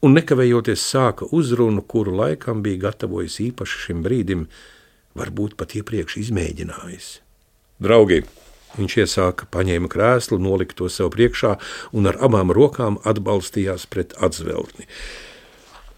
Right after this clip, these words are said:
"Šovakar esmu jūs visus aicinājis, lai paziņotu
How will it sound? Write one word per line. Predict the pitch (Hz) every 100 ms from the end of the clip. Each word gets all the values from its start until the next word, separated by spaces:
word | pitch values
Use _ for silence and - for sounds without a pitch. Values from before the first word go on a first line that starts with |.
| - - - - -
"Šovakar | - - 170 220 214 220 240 214 - - - - -
esmu | 110 117 - 147
jūs | 151 -
visus | - 151 - 160 - -
aicinājis, | 110 135 131 180 190 208 233 240 - - -
lai | 98 85
paziņotu | 92 131 175 175 175 175 - 185